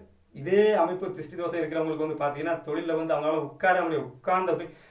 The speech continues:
சேர்ல போய் உட்காருவாங்க, கணக்கு எழுதலான்ட்டு, ஆன்னு கொட்டாய் விடுவாங்க, பரந்த கொட்டாய் விடுவாங்க. இதெல்லாம் ஏன்னு கேட்டா திருஷ்டி. அப்ப நீங்க என்ன, தொழில் பண்ற இடங்கள்ல வந்து மறக்காம மாட்டு கோமியம்,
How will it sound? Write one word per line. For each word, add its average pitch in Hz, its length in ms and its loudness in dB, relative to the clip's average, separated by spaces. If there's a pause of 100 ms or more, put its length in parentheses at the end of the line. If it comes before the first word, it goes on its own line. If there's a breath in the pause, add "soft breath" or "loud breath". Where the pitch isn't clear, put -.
(420 loud breath)
சேர்ல 170 320 4
போய் 185 100 2
உட்காருவாங்க, 160 420 4
கணக்கு 151 260 -4
எழுதலான்ட்டு, 139 420 -4 (380)
ஆன்னு 143 600 -2
கொட்டாய் 120 240 -4
விடுவாங்க, 104 380 -4
பரந்த 160 340 0
கொட்டாய் 135 260 0
விடுவாங்க. 98 380 -6
இதெல்லாம் 123 340 -4
ஏன்னு 147 180 -4
கேட்டா 156 220 -6
திருஷ்டி. 139 520 -12 (1000)
அப்ப 113 140 -4
நீங்க 202 400 -2
என்ன, 170 160 -2 (180)
தொழில் 220 320 -2
பண்ற 190 260 -2
இடங்கள்ல 147 420 -2
வந்து 131 260 -8
மறக்காம 151 760 -2
மாட்டு 165 380 -6 (180)
கோமியம், 117 460 -6